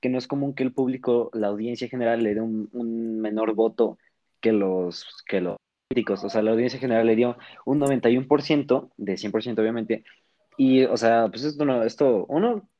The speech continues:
qué buen recibimiento tuvo. Dos, esto es muy raro, que la audiencia haya tenido una baja cali-, bueno, no una baja, m-, menor calificación que los críticos de cine.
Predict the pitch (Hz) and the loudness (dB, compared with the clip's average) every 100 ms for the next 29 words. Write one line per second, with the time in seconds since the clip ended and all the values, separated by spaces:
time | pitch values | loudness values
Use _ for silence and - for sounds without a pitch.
0 | _ - 139 131 117 104 107 104 98 117 | _ 0 2 4 2 -2 -2 -4 -2 0
1 | 175 - _ _ _ - - - 113 123 | 0 -2 _ _ _ -8 -8 -2 2 2
2 | - - 110 110 123 127 113 113 131 170 | 2 -8 -8 -4 -4 -2 0 2 2 0
3 | - 110 110 107 101 101 117 135 120 117 | -2 -2 0 0 -2 -2 -4 2 0 0
4 | 107 113 110 107 110 113 107 104 110 98 | -4 -2 0 0 -2 -4 -2 -4 -6 -8
5 | 101 92 120 127 143 147 135 127 95 95 | -8 -8 -6 -4 -4 -2 0 0 -2 -6
6 | 98 104 90 _ 92 101 113 127 117 135 | -10 -12 -18 _ -16 -8 -4 -2 -2 0
7 | 131 104 101 107 123 156 _ _ _ _ | 0 0 -2 -2 -8 -12 _ _ _ _
8 | - 110 101 95 90 87 78 - - 110 | 0 0 2 0 -2 -4 -6 -14 -6 -4
9 | 101 107 92 80 87 78 | -4 -4 -6 -6 -12 -14